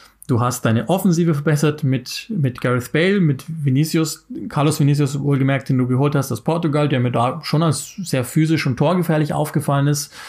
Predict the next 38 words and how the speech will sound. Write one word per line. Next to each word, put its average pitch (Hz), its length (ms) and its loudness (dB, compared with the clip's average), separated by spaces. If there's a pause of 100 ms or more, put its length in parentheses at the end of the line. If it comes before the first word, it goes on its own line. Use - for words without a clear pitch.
(160)
Auch - 320 -8
guter 147 240 2
Vorlagengeber, 139 760 2
guter 131 280 0
Verteiler 147 600 0
einfach, 143 440 0 (600)
kann 127 160 -2
ich 127 120 0
verstehen. 170 480 0 (340)
Du 135 140 2
hast, 127 460 -4 (140)
äh, 127 300 -2
im 143 80 6
Mittelfeld 143 600 0
mit 123 240 -2
Højbjerg 147 400 0
jemanden 139 360 0
geholt, 135 300 0
von 135 240 -4
dem 127 280 -2
alle 135 280 -2
hoffen, 135 260 0
dass 123 160 -2
er 127 100 0
irgendwie 135 420 2
die 127 140 0
Lücke 135 480 0
Dembeles 147 560 0
mal 135 360 0 (100)
auffüllen 131 600 -2
kann, 147 760 0
wo 127 120 -2
ich 123 80 2
nochmal 123 260 2
ein 117 60 0
Fragezeichen 143 600 0
dahinter 131 320 0
setze. 135 380 -4